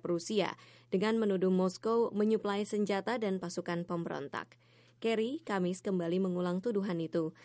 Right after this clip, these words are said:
dengan mengatakan bahwa Rusia tidak mematuhi ketentuan gencatan senjata yang dicapai antara pemberontak dan Kiev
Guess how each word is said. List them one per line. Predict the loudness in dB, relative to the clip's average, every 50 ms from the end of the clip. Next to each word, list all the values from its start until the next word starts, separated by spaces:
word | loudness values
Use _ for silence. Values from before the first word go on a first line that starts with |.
| -20 _ -6
dengan | -2 0 0 0
mengatakan | 0 -2 -2 -2 -2 -2 -2 -2 0 -2 -2 -2 -2
bahwa | -2 -2 0 0 0 0 0
Rusia | 0 -2 -2 0 0 0 0 0
tidak | -2 -2 -2 -2
mematuhi | -2 -2 0 -2 -2 -2 -2 0 0 -2 -2 -2
ketentuan | -2 -2 0 -2 0 0 0 0 0 0 0
gencatan | -2 -2 -2 -2 -4 -4 -6 -6 -4
senjata | -4 -2 0 0 0 0 2 0 0 0 0 -4 -12 -20 -20 -16 _ -4
yang | -2 0 0
dicapai | 0 0 0 -2 -4 -2 -2 -2 -2 -2
antara | -2 -2 -2 -2 -2 -2 -2 0
pemberontak | 0 0 0 0 0 -2 0 -2 -4 -4 -2
dan | -2 -2 0 -2 -2
Kiev | 0 0 0 0 0 -4